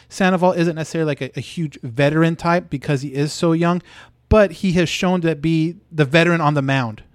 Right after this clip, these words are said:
if you know, if, if that makes sense. So you need those four,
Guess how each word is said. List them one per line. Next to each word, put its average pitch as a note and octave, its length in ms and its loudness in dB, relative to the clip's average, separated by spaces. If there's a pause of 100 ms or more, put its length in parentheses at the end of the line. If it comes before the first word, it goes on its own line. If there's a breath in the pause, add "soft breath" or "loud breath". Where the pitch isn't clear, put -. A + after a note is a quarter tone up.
(140)
if C3 140 -4
you D#3+ 60 0
know, D3+ 160 4
if, D#3+ 140 -4
if D#3+ 220 -4
that D#3 160 4
makes C#3+ 200 -2
sense. B2+ 320 -4
So B2+ 220 0 (560 loud breath)
you F3 120 -2
need F3+ 260 0
those F3+ 200 4
four, E3 280 0